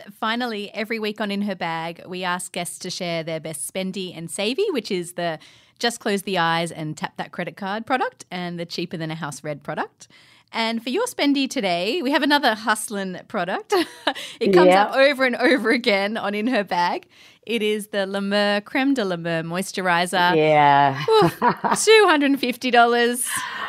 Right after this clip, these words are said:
Speaker 2: I'm no longer a stripper, so I can't afford that one very much, but
Speaker 1: <laughs>
Speaker 2: there's something otherworldly about that moisturizer.
Speaker 1: I've had actresses, skincare experts,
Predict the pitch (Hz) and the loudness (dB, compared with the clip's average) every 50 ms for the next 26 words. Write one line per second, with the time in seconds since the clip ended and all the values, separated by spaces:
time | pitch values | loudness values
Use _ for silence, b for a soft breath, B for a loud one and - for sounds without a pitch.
0 | B B B - 202 214 220 226 226 233 233 233 233 226 220 226 214 214 - - | B B B 2 2 4 4 4 4 4 4 4 4 4 4 2 2 2 2 2
1 | 202 196 196 208 208 208 208 196 190 185 - 190 202 190 185 196 190 - 196 196 | 2 2 4 2 2 2 2 2 2 2 2 4 4 4 4 2 0 2 4 4
2 | 185 - 180 175 - 170 175 175 170 - 175 170 170 160 160 160 156 - - - | 6 6 4 4 4 4 4 4 4 4 4 6 6 6 6 4 2 0 0 -2
3 | 415 359 339 339 480 539 - - - 480 508 - - 392 453 - - - 165 160 | 0 2 4 6 6 4 4 2 0 -2 0 -2 -4 -6 -6 -4 0 0 0 2
4 | 165 180 190 185 - - - - 208 208 190 202 180 160 143 147 151 156 165 180 | 2 2 2 2 2 0 2 2 4 4 4 4 2 2 0 2 4 6 6 8
5 | 202 220 226 196 208 185 175 160 147 139 135 135 - - 147 147 156 147 143 147 | 6 6 4 2 2 4 4 6 6 4 2 2 0 -2 -2 2 2 2 2 2
6 | - 147 147 - - 147 143 143 143 147 - - 147 143 139 131 127 127 127 - | 0 0 -2 0 -2 -2 -4 -4 -4 -6 -6 -4 -2 0 2 2 0 0 -2 -2
7 | 131 117 110 120 120 - _ - 233 247 254 262 262 262 247 226 226 214 214 b | -2 0 0 -2 -4 -6 _ 0 0 0 0 0 -2 -2 -2 -2 -2 -4 -6 b
8 | b b - 262 240 - - 233 220 - 220 202 202 208 208 202 196 - _ _ | b b -4 -4 -4 -4 -6 -8 -6 -4 -2 -2 -2 -4 -6 -10 -12 -14 _ _
9 | _ _ _ - - - 240 226 226 226 269 220 - - 202 202 - - - 196 | _ _ _ -18 -8 -6 -4 -4 -4 -4 -4 -6 -4 -6 -8 -8 -8 -4 -2 -2
10 | 190 180 - - - - | -2 -2 -4 -10 -16 -20